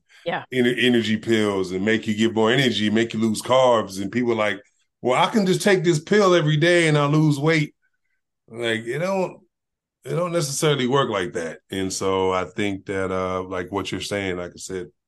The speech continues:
Speaker 2: super important. That's why I was like, "Get it out to the people." 'Cause there
Speaker 1: Yeah,
Speaker 2: are,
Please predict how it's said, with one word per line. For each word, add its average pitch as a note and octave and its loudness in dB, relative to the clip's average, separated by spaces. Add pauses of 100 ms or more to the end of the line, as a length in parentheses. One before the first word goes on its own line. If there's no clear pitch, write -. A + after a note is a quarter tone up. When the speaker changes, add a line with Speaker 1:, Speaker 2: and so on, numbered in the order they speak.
(540)
Speaker 2:
super D3 4
important. G2 0
That's A2+ 0
why G#2 2
I G2 2
was G2 -4
like, F#2 -10 (1000)
"Get C3+ 2
it C3+ 0
out C3+ 4
to B2+ 0
the A#2 0
people." - -2 (360)
'Cause G#2+ 0
there B2 6
Speaker 1:
Yeah, - 6
Speaker 2:
are, B2 4